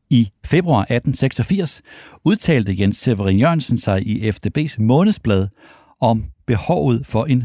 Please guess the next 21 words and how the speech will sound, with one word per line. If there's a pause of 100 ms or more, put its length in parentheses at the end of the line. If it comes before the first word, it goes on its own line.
(120)
foderstofforretning. (480)
Citat: (320)
"Landmændene
gør
vel
i
at
købe
i
fællesskab. (360)
Ikke
i
små
foreninger,
men
i
så
store
foreninger
som
muligt.